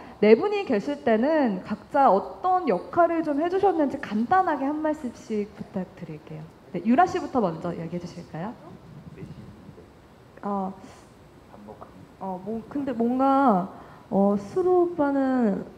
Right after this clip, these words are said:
Speaker 2: 좀 아빠 같은, 아빠 같으면서 오빠 같은 느낌이 있었고, 어, 재훈 오빠는 좀 엄마 같았어요. <laughs> 저 엄마. <laughs> 뭔가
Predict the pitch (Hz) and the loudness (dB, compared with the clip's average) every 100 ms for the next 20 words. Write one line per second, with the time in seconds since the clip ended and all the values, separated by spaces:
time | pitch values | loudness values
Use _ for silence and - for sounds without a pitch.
0 | - - 165 - 302 269 269 - 202 170 | -10 -8 -2 4 4 4 -2 0 0 0
1 | 170 185 - 302 294 294 254 233 180 175 | -2 -4 2 2 2 0 0 2 2 4
2 | 254 240 247 220 196 175 160 - - 185 | 4 2 0 0 2 0 -2 -8 -6 -6
3 | - 185 160 190 185 269 269 180 - - | 0 0 2 0 0 4 4 4 0 -12
4 | - - - 175 170 208 208 220 214 240 | -20 -20 -8 -6 -2 2 2 2 2 2
5 | 240 196 190 - 196 208 247 247 - - | 2 0 -4 -4 -2 0 2 6 6 4
6 | 214 233 302 302 - 440 359 381 359 285 | 2 2 2 -2 0 -2 -2 -4 -2 -2
7 | 523 605 622 359 311 659 349 247 294 233 | 4 4 4 0 -2 -2 -2 2 4 4
8 | 240 220 202 277 285 277 262 - - 311 | 2 0 -2 0 0 0 -2 -4 -2 -2
9 | 494 554 330 254 240 | 0 0 0 0 0